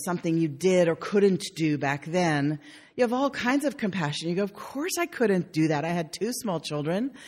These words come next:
and I had a full-time job and I was trying to do blah, blah, blah, blah, blah. Why was I so hard on myself?"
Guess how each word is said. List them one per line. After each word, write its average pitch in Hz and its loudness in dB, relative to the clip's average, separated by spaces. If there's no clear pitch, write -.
and 175 2
I 147 -2
had 170 4
a 135 0
full-time 220 4
job 143 2
and 196 4
I 190 2
was 170 0
trying 180 0
to 175 0
do 185 2
blah, 156 2
blah, 196 2
blah, 160 2
blah, 147 0
blah. 160 -2
Why 151 -2
was 233 -2
I 190 0
so 190 -4
hard 202 -4
on 196 -2
myself?" 131 -6